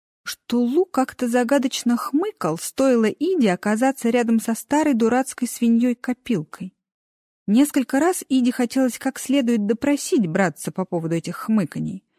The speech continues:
но тогда дурацкая история про свинью-копилку могла бы и правда вылезти наружу, а Иде этого совсем не хотелось. Если родители прислали телеграмму, то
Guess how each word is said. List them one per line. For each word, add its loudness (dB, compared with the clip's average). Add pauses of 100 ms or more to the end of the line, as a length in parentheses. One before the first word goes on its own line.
(460)
но -2
тогда 0
дурацкая 0
история 0
про -4
свинью-копилку -2
могла 2
бы 0
и -2
правда 0
вылезти -8
наружу, -2
а -2
Иде 0
этого -4
совсем -6
не -2
хотелось. -14 (960)
Если 0
родители -2
прислали -4
телеграмму, 0
то -4